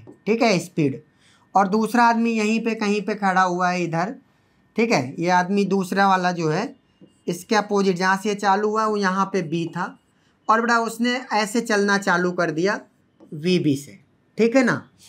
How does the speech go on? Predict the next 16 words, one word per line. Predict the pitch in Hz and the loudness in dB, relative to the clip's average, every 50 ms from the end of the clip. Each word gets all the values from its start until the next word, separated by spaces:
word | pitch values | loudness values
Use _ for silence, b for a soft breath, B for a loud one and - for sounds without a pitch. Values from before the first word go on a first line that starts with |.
| B B B B | B B B B
अब | 175 185 196 | 2 2 4
ये | 202 233 240 233 | 4 4 4 4
इधर | 233 226 233 233 226 | 4 2 2 0 2
जा | 240 240 233 240 | 2 2 2 2
रहा | 233 233 240 | 2 2 2
है | 240 240 | 2 0
और | 240 233 226 | 0 0 0
ये | 220 214 196 | 2 2 2
इधर | 170 160 170 165 | 2 0 -2 -2
जा | 156 170 165 165 | -2 -2 -2 -2
रहा | 165 170 | -2 -4
है, | 170 180 - _ b b b b b b b _ - | -6 -8 -12 _ b b b b b b b _ 2
तो | 220 | 4
इनके | 233 233 226 240 240 240 240 262 262 247 240 247 - - - _ _ _ _ 147 | 6 6 6 4 2 0 2 2 4 4 4 4 2 -2 -8 _ _ _ _ -6
बीच | 147 202 240 262 262 - - | 0 2 4 4 4 2 0
का | - - 214 190 | 0 2 4 4